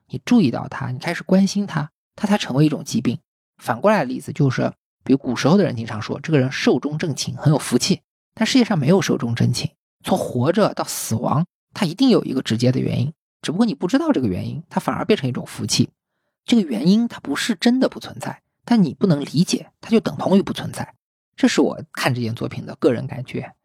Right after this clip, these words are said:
那也非常欢迎大家去北京声音艺术博物馆亲自体验一下，应该每个人都会形成不一样的感觉。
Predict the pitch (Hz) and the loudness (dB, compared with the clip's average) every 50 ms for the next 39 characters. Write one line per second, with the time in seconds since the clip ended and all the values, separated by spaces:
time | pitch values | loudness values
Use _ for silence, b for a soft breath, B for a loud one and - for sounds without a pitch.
0 | _ _ _ _ _ _ - 151 143 131 123 120 120 - 117 117 95 113 - - | _ _ _ _ _ _ 2 4 6 6 6 4 2 0 0 0 -2 -2 0 0
1 | 226 - 160 135 - - - 233 233 165 185 - - 117 117 117 - - - 123 | 0 0 0 -6 -4 -2 -2 0 0 -2 -6 -6 -6 -4 -4 -4 -4 -4 -8 -6
2 | - 127 - - - 117 117 - - 127 127 127 123 123 120 117 - 131 127 120 | -6 -6 -6 -2 0 0 0 2 2 2 4 4 4 2 2 0 0 -4 -2 0
3 | 98 113 - - - - - 127 - - 220 233 - - - - - - 110 117 | 0 0 2 0 -4 -4 -6 -6 -2 2 2 2 4 2 -2 -4 -4 -6 -4 -2
4 | 120 113 - - - - _ _ _ _ _ _ _ _ _ - - 143 147 147 | -2 -2 -2 -4 -6 -8 _ _ _ _ _ _ _ _ _ -2 2 2 4 4
5 | 143 131 110 - - - 135 170 180 185 185 165 131 - 120 117 - - 117 110 | 2 0 -2 -2 0 2 4 6 6 4 2 0 -4 -4 -8 -8 -8 -8 -8 -6
6 | 120 - 147 110 101 107 104 110 110 - - - - - - - - | 0 2 2 2 2 -2 -8 -10 -10 -12 -12 -10 -6 -8 -6 -6 -8